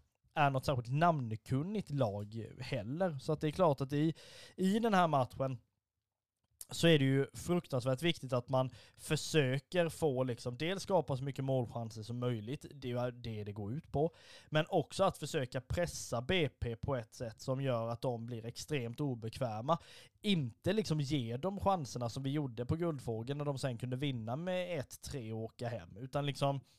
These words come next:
låta dem, alltså, verkligen jaga livet ur sig. Jag menar, ja, vad heter han? Amadeus Sörgård. Han ska ju, liksom, han ska ju knappt kunna gå efter, liksom, kramp över hela kroppen.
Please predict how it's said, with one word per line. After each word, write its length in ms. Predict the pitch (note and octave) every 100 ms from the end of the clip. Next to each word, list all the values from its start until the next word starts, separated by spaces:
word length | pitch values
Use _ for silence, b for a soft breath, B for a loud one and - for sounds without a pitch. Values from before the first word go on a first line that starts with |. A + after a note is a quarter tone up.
| b b b b
låta 460 | E3 F3+ D#3 -
dem, 300 | D3 C#3+ D#3+ D#3+
alltså, 160 | D3
verkligen 280 | E3+ C#3 C#3
jaga 560 | A2+ D3+ D#3 C#3 C3+ D3+
livet 520 | D3+ B2+ A#2 C#3 -
ur 280 | F3 B2 A2
sig. 380 | G#2 - F#3 C#3
Jag 120 | D3 D3+
menar, 420 | D3 C#3+ D3 D#3 - - _ _ _ -
ja, 180 | D#3 C#3+
vad 100 | D3
heter 260 | C3 -
han? 40 | E3+
Amadeus 560 | E3 E3 D#3+ C3+ C#3+
Sörgård. 640 | - E3 B2 A#2+ C3+ D#3+ D#3
Han 160 | D#3+
ska 120 | D#3
ju, 60 | F3+
liksom, 380 | E3+ - D#3 D3+ B B B B B -
han 100 | F3+
ska 100 | F3+
ju 60 |
knappt 220 | E3+ A3
kunna 160 | - F#3+
gå 440 | D3 D#3+ B2 D#3+
efter, 420 | B3 - - C3+ A2+
liksom, 300 | C#3 B2+ B2+
kramp 500 | - F3+ D#3 G#3 -
över 140 | G#3+
hela 180 | G3+ F3+
kroppen. 580 | C#3+ - D3 A#2 - G#3